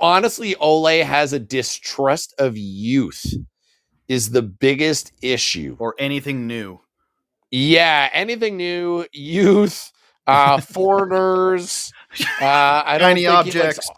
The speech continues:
Speaker 1: odd numbers, uh, the color blue.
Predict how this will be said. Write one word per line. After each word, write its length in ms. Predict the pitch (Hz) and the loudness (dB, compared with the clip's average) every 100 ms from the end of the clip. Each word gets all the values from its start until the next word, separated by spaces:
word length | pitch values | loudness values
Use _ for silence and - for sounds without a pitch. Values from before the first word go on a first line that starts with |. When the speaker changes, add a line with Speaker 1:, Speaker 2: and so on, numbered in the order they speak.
| _ _ _ _ | _ _ _ _
Speaker 1:
odd 380 | 165 180 190 202 | 4 6 6 4
numbers, 1000 | 190 190 190 190 185 185 185 185 175 - - _ _ _ - | 0 -2 0 -2 0 0 0 -2 -6 -12 -18 _ _ _ -2
uh, 500 | 147 151 151 151 151 | 2 4 4 4 0
the 140 | 139 | -4
color 340 | - 185 196 185 | -6 -2 0 0
blue. 880 | 135 170 185 180 180 175 180 175 | -2 2 4 6 6 6 6 2